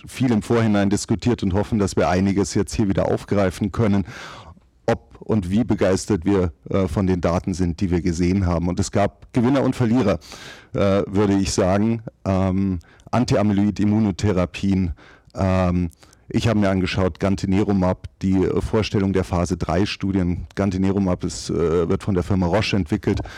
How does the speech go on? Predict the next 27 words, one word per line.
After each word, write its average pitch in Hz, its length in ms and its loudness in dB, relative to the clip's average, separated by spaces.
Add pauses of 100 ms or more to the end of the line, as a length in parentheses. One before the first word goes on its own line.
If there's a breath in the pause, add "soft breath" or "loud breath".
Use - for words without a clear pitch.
(200 loud breath)
seit - 400 -4 (260 soft breath)
bald 92 220 0
zwanzig 101 520 -2
Jahren 98 440 0 (240 loud breath)
Entwicklungsgeschichte, 101 1200 -2 (280 loud breath)
fing 117 300 0
an, 101 440 0 (140)
äh, 95 340 2
mit 95 440 -2 (100)
ein, 95 420 0
mit 95 340 -4
zwei 92 320 2
Zulassungsstudien, 101 1200 -2 (540 loud breath)
äh, 92 260 0 (120)
die 98 240 2
sich 82 220 -6
herausgestellt 95 640 -2
haben, 92 220 0
dass 87 120 -2
sie - 80 -2
unterdosiert 104 800 0
waren. 92 360 0
Und 82 180 -6
damals 87 380 -2
hat - 180 -4
die 95 60 -4
Firma 92 480 0